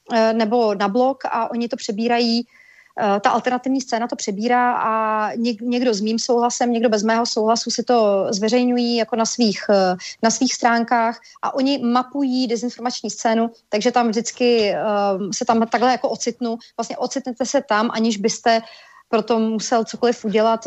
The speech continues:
cokoliv nad rámec toho, že napíšete nějaký svůj názor na sociální síť. Takže takhle snadno eh, se dostanete na ten seznam. Pak vás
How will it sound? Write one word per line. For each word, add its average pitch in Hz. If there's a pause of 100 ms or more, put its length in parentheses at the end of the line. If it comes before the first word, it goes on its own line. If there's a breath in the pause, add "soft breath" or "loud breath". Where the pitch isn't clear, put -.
cokoliv 247
nad 220
rámec 233
toho, 220
že 233
napíšete 220
nějaký 208
svůj 233
názor 202
na 208
sociální 202
síť. 190
Takže 214
takhle 233
snadno 208 (420 loud breath)
eh, 202
se 233
dostanete 220
na 226
ten 247
seznam. 196 (380 loud breath)
Pak 277
vás 359